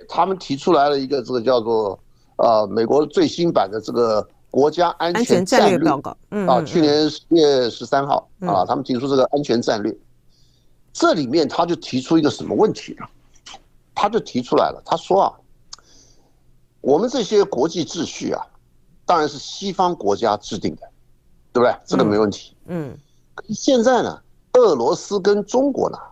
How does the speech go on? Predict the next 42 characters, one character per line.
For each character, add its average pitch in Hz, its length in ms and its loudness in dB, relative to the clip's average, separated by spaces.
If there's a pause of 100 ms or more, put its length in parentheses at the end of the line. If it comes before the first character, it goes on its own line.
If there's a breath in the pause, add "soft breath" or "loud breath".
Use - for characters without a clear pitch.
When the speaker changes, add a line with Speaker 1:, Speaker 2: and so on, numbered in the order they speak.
(180)
Speaker 1:
他 - 180 -2
们 269 160 0
两 85 340 0
个 139 200 2 (220)
国 107 180 0
家 127 200 2
呢， 131 140 -4 (600)
对 240 200 4
于 156 200 0
这 185 320 2
种 101 280 -4
国 - 160 -2
际 208 160 -4
秩 190 220 -4
序 175 200 -2
啊， - 120 0 (340)
他 - 160 -2
们 208 160 0
有 113 220 2
不 - 160 -8
同 147 140 0
的 151 80 2
看 139 240 -2
法。 - 100 -16 (380)
Speaker 2:
嗯。 135 260 -10 (160)
Speaker 1:
而 214 140 4
这 254 180 -2
个 254 140 2
两 143 120 2 (120)
个 - 60 0 (120)
不 349 100 -2
同 - 160 0
的 220 60 2
看 220 220 -2
法 131 120 0
在 170 140 0
哪 120 240 0
里 139 220 -6
呢？ - 80 -18 (960)
在 214 280 2
于 139 180 -2
说， 165 320 -2